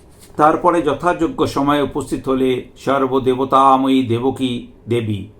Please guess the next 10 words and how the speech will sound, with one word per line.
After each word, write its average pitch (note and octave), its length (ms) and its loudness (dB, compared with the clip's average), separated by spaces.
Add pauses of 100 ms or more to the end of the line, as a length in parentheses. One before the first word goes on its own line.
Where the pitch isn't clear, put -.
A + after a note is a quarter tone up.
(380)
প্রতি D#3 240 0
বৎসর B2+ 500 -2 (460)
একটি D#3+ 340 -4
করে B2+ 340 -2 (100)
আটটি B2+ 380 -2
পুত্র, A#2 600 -6 (180)
একটি G2 300 -8
কন্যার G2+ 540 -2
জননী F#2+ 380 -6
হলেন। E2+ 340 -10